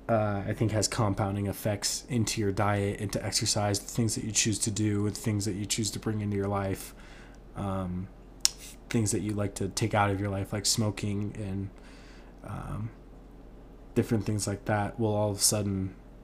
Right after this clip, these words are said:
um, go away because you're telling yourself that your body is important to you and you wanna take care of it. So j-, get up and do something. If it, if, even if it's like, every time I go to the bathroom, I'm gonna do one push-up, I think that can compound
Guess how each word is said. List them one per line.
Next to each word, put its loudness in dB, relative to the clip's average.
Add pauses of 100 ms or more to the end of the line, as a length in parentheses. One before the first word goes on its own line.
(100)
um, -4
go 6
away 2
because -4
you're 2
telling 4
yourself 0
that -4
your 0
body 0 (380)
is 2
important 4
to -4
you -4
and -2
you -2
wanna -2
take -4
care 0
of -2
it. -10 (180)
So -4 (1400)
j-, 0
get 4
up 2
and -2
do 0
something. 0
If 0
it, -2 (400)
if, -2
even 6
if 2
it's 4
like, -2
every 2
time 2
I 2
go 2
to 2
the 0
bathroom, 2
I'm 0
gonna 0
do 0
one 0
push-up, -4 (160)
I -2
think -6
that -6
can -4
compound -4